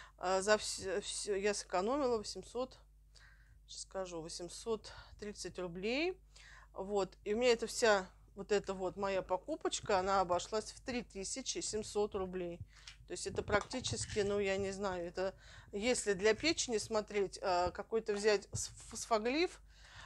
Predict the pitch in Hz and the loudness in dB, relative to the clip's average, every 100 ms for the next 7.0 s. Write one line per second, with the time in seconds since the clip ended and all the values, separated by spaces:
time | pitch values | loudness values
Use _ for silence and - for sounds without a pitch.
0 | - - 185 185 208 202 208 214 196 214 | -10 -2 0 4 4 4 2 -2 2 4
1 | 202 190 196 180 185 185 185 - 196 202 | 6 4 2 0 0 2 2 2 2 4
2 | 202 214 - 220 180 - 170 170 175 175 | 4 2 2 4 4 2 0 2 2 2
3 | - 185 - 190 202 - 202 185 - 190 | 0 -2 0 0 0 -2 0 0 0 -2
4 | 185 190 208 180 - 208 226 180 170 - | 0 0 0 0 -6 -2 0 0 -2 -2
5 | 170 - - - 196 208 190 185 - 185 | -4 -4 -6 -4 -2 -2 -2 -2 -4 -6
6 | - 170 - 190 - 220 180 - 160 - | -4 -6 0 -2 0 -4 -4 -6 -8 -10